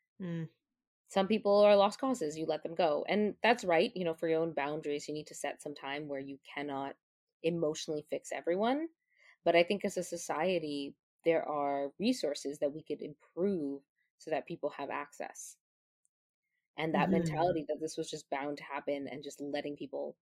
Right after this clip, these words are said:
Speaker 2: die this way. 'Cause I think ultimately this was self-sabotage on Sarah Lynn's part, her long history with drug abuse,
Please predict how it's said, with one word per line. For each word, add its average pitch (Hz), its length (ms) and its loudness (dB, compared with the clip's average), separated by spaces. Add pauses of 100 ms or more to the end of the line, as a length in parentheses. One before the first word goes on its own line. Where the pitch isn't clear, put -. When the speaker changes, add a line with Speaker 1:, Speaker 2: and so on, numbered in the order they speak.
(460)
Speaker 2:
die 196 320 2
this 160 260 -4
way. 139 400 -6 (320)
'Cause 175 140 2
I 175 40 6
think 202 180 0
ultimately 160 520 2
this 147 220 -6
was 147 340 -4
self-sabotage 147 1000 -2 (360)
on 156 120 -8
Sarah 143 200 2
Lynn's 160 200 -2
part, 135 320 -4 (220)
her 143 200 -4
long 143 320 -4
history 147 360 -8
with 139 140 -8
drug 143 180 -6
abuse, - 540 -8